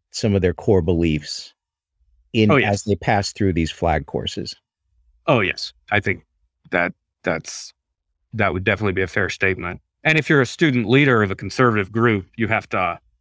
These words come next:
Speaker 2: hide your email address and where you live, because, you know, we, we tried to coordinate with a cou-, a couple of events with some of the conservative student organizations, and it was really hard 'cause you can't just find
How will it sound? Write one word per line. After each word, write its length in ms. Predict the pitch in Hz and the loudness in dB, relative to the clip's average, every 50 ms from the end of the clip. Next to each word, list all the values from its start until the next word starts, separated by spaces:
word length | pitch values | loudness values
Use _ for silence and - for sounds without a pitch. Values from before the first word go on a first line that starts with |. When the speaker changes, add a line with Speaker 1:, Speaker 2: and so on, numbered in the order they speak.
| _ _ _ | _ _ _
Speaker 2:
hide 400 | - 131 123 113 107 101 98 101 | 2 2 4 4 2 0 -2 -2
your 420 | 107 98 98 98 95 92 92 95 - | 0 0 2 0 0 0 -4 -4 0
email 320 | 123 127 120 113 104 101 98 | 0 2 2 2 0 0 -2
address 460 | 98 90 107 101 98 95 - - - - _ | -4 -2 0 0 0 -2 -4 -10 -18 -10 _
and 480 | 95 92 90 90 87 87 87 85 - - - _ _ _ _ _ _ _ _ _ _ _ _ | -2 -2 -2 -2 -4 -6 -10 -12 -14 -18 -20 _ _ _ _ _ _ _ _ _ _ _ _
where 240 | _ 117 117 110 104 | _ 0 2 2 2
you 160 | 95 90 82 | 2 -2 -6
live, 500 | 87 90 104 98 82 58 - - - - - _ _ _ | -4 -2 0 0 0 -2 -6 -10 -16 -20 -20 _ _ _
because, 560 | 113 - - 98 90 87 87 - - - - _ _ _ _ _ _ _ _ _ | -8 -2 -2 -2 -2 -2 -8 -10 -14 -16 -20 _ _ _ _ _ _ _ _ _
you 60 | 104 | -8
know, 60 | - - | -4 -2
we, 140 | 139 135 131 | -2 0 0
we 100 | 131 127 | 0 0
tried 220 | - 151 147 127 | 2 2 2 2
to 80 | 120 113 | 0 -2
coordinate 460 | - - 123 123 120 117 113 110 107 | 2 2 4 4 4 4 4 2 0
with 120 | 85 98 | -2 -6
a 40 | 90 | -8
cou-, 160 | - - 123 - | -4 -4 -4 -4
a 80 | - 107 | -4 -8
couple 300 | - - 127 120 123 117 | -2 -2 -2 0 2 0
of 100 | 104 98 | 0 0
events 520 | 98 98 92 113 123 131 107 - - - | -2 -2 0 0 0 0 0 -4 -8 -6
with 340 | - 107 98 - - _ _ _ | -4 -4 -4 -6 -10 _ _ _
some 300 | - - - - 113 104 | -16 -8 -4 -2 0 0
of 80 | 104 95 | 0 0
the 300 | 101 98 95 92 87 - _ _ _ _ _ _ _ | -2 -2 -2 -2 -6 -8 _ _ _ _ _ _ _
conservative 440 | _ 120 - - 139 120 104 104 95 | _ -10 -2 0 0 2 2 0 -4
student 300 | - - 139 143 165 135 | -2 -2 -2 0 2 4
organizations, 760 | 117 110 98 98 95 95 92 95 90 95 95 - 101 92 90 | 4 4 2 2 0 -2 0 0 0 0 0 -4 -6 -6 -4
and 80 | 98 110 | -2 -2
it 60 | 120 | -2
was 140 | 110 117 110 | -2 0 2
really 320 | 147 220 233 208 156 131 | 4 6 6 6 4 2
hard 420 | 117 151 180 220 202 160 127 117 - _ _ _ _ _ _ | 2 4 4 4 4 4 0 -4 -8 _ _ _ _ _ _
'cause 120 | 151 135 | -2 0
you 60 | 135 127 | 0 2
can't 240 | 151 180 180 156 | 2 0 0 2
just 240 | 131 139 127 - - - | 0 -4 -4 -4 -8 -18
find 800 | - - - 123 139 151 156 151 139 127 123 120 113 110 - | -20 -4 0 2 2 4 2 2 2 0 0 -2 -4 -6 -8